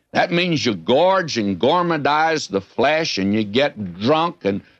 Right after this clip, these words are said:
sick and everything, and you satisfy and satiate the flesh, and then you'll be willing to do without things during Lent. And Paul spoke of folk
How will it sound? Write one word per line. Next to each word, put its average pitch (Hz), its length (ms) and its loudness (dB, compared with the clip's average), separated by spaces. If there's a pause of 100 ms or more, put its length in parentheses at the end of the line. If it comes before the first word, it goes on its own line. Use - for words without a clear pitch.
sick - 640 -4
and 107 120 0
everything, 151 680 0
and 117 100 0
you 98 80 2
satisfy 143 880 0
and 123 140 -2
satiate 131 840 -2 (340)
the 95 100 0
flesh, 113 580 0 (300)
and 107 120 0
then 151 220 0
you'll 131 140 2
be 123 180 2
willing 135 640 2 (100)
to 117 100 2
do 127 220 2
without 135 640 0
things 113 640 0 (120)
during 123 300 4
Lent. 131 400 0 (720)
And 123 420 0
Paul - 320 2
spoke - 480 -2
of 90 120 -2
folk 101 340 0